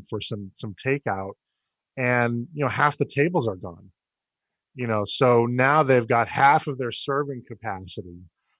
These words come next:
but they've got the exact same overhead they had ninety days ago, right? The way the math works is that their prices must go up, you would think, right? Maybe not. So,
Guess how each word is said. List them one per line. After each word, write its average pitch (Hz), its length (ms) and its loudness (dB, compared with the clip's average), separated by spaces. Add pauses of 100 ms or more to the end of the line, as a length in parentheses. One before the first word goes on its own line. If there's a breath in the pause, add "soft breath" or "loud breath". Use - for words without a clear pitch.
(120)
but 127 140 -4
they've 123 160 0
got 123 200 2
the 123 80 -2
exact 113 460 4
same 135 260 0
overhead 113 420 0
they 101 100 -6
had 110 160 -4
ninety 104 400 -8
days 113 300 -2
ago, 90 280 -10
right? 107 300 0 (1120)
The 127 120 6
way 131 320 6
the 135 140 4
math 127 340 2
works 135 300 -4
is 113 60 -6
that 117 160 -4
their 113 120 -6 (160)
prices 127 460 -4
must 117 400 -2
go 107 220 -4
up, 135 260 2
you 120 120 -4
would 101 180 -6
think, 135 400 -2
right? 120 180 -4
Maybe 180 260 2
not. 110 260 -4
So, 110 300 2